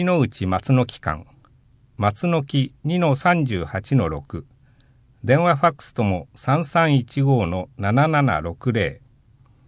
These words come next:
おい自宅の総まとめ、人生申告と家族への伝言。二月十八日土曜午後二時から四時、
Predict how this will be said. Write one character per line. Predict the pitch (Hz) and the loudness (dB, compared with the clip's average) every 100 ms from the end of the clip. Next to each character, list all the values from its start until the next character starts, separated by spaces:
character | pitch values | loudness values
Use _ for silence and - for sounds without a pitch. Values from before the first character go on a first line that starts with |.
| _ _ _ _ _ _ _ | _ _ _ _ _ _ _
お | 110 165 | 0 2
い | |
自 | 185 185 | 2 0
宅 | 170 139 101 | 0 0 -2
の | 87 | -4
総 | 139 - 127 | -6 -4 0
ま | 127 117 | 2 2
と | - | 0
め、 | 73 69 _ _ _ _ _ _ _ _ _ _ - | -8 -10 _ _ _ _ _ _ _ _ _ _ -6
人 | 98 175 196 | 0 2 2
生 | 185 170 | 0 0
申 | 151 165 151 | 0 -2 -2
告 | 131 104 - | -2 -4 -2
と | 110 120 - | 0 0 0
家 | 170 | 0
族 | 175 165 139 110 | 0 -2 0 2
へ | |
の | 110 131 | 4 4
伝 | 98 90 90 | 2 -2 -2
言。 | 85 69 - - _ _ _ _ _ - | -4 -8 -14 -20 _ _ _ _ _ -2
二 | 104 | 2
月 | 185 190 175 | 2 2 0
十 | 147 156 | 0 0
八 | 139 139 127 | -2 -2 0
日 | 113 - | -2 -2
土 | 110 104 | 0 2
曜 | 104 95 85 - - | 2 0 -4 -10 -8
午 | 131 | -6
後 | 170 156 | -2 0
二 | 156 | 0
時 | 156 131 | 0 -2
か | 117 | 0
ら | 117 | 0
四 | 101 87 | 0 -2
時、 | - | -6